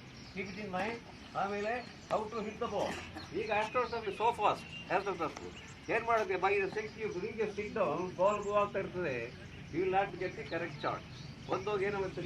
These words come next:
ಈಗ ಹೀಗೆ ಹಿಟ್ ಬರ್ತದೆ. ಇಲ್ಲದ್ರೆ you hit over the ball. So what you do? Just practice ಮಾಡಿ. ಎಲ್ರು ಮನೆಗೆ ಹೋಗಿ ಪ್ರಾಕ್ಟೀಸ್ ಮಾಡಿ. ನಮಗೆ ಎಲ್ರು, ಎಲ್ರಿಗೂ ಅಷ್ಟು ಕಾನ್ಸಂಟ್ರೇಷನ್ ಮಾಡ್ಲಿಕ್ಕೆ ಇರೋದಿಲ್ಲ. So whatever they say, practice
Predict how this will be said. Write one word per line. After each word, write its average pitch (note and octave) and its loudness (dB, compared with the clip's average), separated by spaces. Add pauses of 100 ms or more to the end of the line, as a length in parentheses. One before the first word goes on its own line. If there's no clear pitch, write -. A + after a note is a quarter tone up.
ಈಗ F3+ -4 (120)
ಹೀಗೆ F#3+ 0
ಹಿಟ್ - -2
ಬರ್ತದೆ. D#3+ -2 (380)
ಇಲ್ಲದ್ರೆ E3+ 0
you F#3 2 (100)
hit G#3+ -2 (200)
over D#3+ 2
the D3 -2
ball. G#2 -4 (540)
So D3 -4
what G3+ 4
you G3+ 0
do? A3 4 (520)
Just F#3 -2
practice D#3 -2
ಮಾಡಿ. F#3 -8 (420)
ಎಲ್ರು F3+ 0
ಮನೆಗೆ G#3 4
ಹೋಗಿ A3+ 0
ಪ್ರಾಕ್ಟೀಸ್ G3 0
ಮಾಡಿ. D3 0 (100)
ನಮಗೆ F3 2
ಎಲ್ರು, F3+ 2
ಎಲ್ರಿಗೂ F#3+ 6
ಅಷ್ಟು F3 -4 (640)
ಕಾನ್ಸಂಟ್ರೇಷನ್ F3 2
ಮಾಡ್ಲಿಕ್ಕೆ D#3+ 2
ಇರೋದಿಲ್ಲ. B2 0 (600)
So B2+ 0
whatever G3 4
they E3 2 (100)
say, B2+ 2 (440)
practice F#3 0